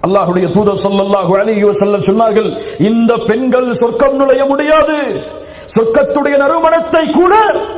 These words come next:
இன்ன இன்ன நுகர, இன்ன இன்ன தூரத்தில் இருந்துதான் நுகர முடியும்" என்று. ஹிஜாப் தன்னுடைய பெண்ணின் அழகை மறைக்கக்கூடியது, ஆண்களின் பார்வை தன் மீது விழுவதை விட்டு தடுக்கக்கூடியது. இன்னைக்கு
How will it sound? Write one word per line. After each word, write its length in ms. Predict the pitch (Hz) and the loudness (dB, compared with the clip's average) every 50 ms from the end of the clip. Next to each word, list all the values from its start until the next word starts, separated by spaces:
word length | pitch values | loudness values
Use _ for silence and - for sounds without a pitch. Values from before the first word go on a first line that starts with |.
| - - - - - - - - - - | -12 -14 -16 -18 -20 -20 -20 -16 -6 -2
இன்ன 260 | 151 180 196 196 196 | 0 2 2 2 2
இன்ன 260 | 180 175 180 180 170 | 2 2 2 2 2
நுகர, 320 | 170 170 165 139 - - - | 2 2 2 2 2 0 2
இன்ன 240 | 180 196 208 202 | 2 2 2 2
இன்ன 220 | 196 185 180 180 175 | 2 2 2 2 2
தூரத்தில் 480 | 170 151 202 262 269 240 - - 208 | 2 2 2 0 0 -2 -2 0 0
இருந்துதான் 460 | 196 185 190 190 175 180 185 180 - - | 0 0 0 2 2 2 0 0 -2 -4
நுகர 300 | 156 175 156 156 202 202 | -4 -2 0 0 0 0
முடியும்" 320 | 175 156 147 139 139 135 | -2 -2 -2 -2 -2 -4
என்று. 200 | 135 135 - - - - - - - - - - - - - - - - | -6 -10 -12 -14 -18 -20 -20 -20 -20 -20 -20 -20 -20 -20 -20 -18 -10 -4
ஹிஜாப் 640 | - 175 175 262 294 269 220 - - - - - - - - - - - - - - - - - - | -2 0 2 2 2 2 0 -2 -4 -8 -12 -14 -16 -16 -18 -20 -20 -20 -20 -20 -20 -20 -20 -4 -2
தன்னுடைய 360 | 170 190 202 196 190 196 202 | 0 0 0 0 0 0 0
பெண்ணின் 400 | 190 185 226 262 269 254 247 233 | 0 0 0 0 0 0 0 0
அழகை 400 | 233 214 262 302 294 269 269 269 | 0 0 2 2 2 2 2 0
மறைக்கக்கூடியது, 1000 | 262 262 302 339 359 214 - 320 - - 302 285 262 262 247 240 226 - - - - - - - - - - - - - - - - - - - | 0 0 0 0 -2 -2 -2 -2 0 0 0 0 0 0 0 0 -2 -4 -6 -8 -10 -12 -12 -16 -18 -20 -20 -20 -20 -20 -20 -20 -20 -20 -8 -4
ஆண்களின் 680 | - 165 226 285 294 294 - 285 277 269 269 254 185 - | -2 0 0 0 0 0 0 0 0 0 -2 -2 -2 0
பார்வை 540 | 254 269 320 330 311 302 294 294 285 277 - | 2 2 4 2 2 2 0 0 -2 -2 0
தன் 240 | - 277 277 285 294 | 0 0 2 2 0
மீது 320 | 320 330 330 311 311 277 | -2 -2 -2 -2 -2 0
விழுவதை 420 | 254 320 339 349 320 311 294 294 | 0 0 0 2 2 2 2 2
விட்டு 260 | 285 285 294 294 311 302 | 0 -2 -2 -2 -4 -2
தடுக்கக்கூடியது. 880 | 302 320 339 359 381 370 - 311 320 - 262 226 226 220 - - - - - - - - - - - - | 0 2 2 2 2 0 0 -2 -2 -2 -2 -2 -2 -2 -4 -4 -8 -10 -14 -18 -20 -20 -20 -20 -20 -12
இன்னைக்கு 440 | - 185 175 - 156 185 180 143 | -8 -8 -8 -6 -6 -8 -10 -10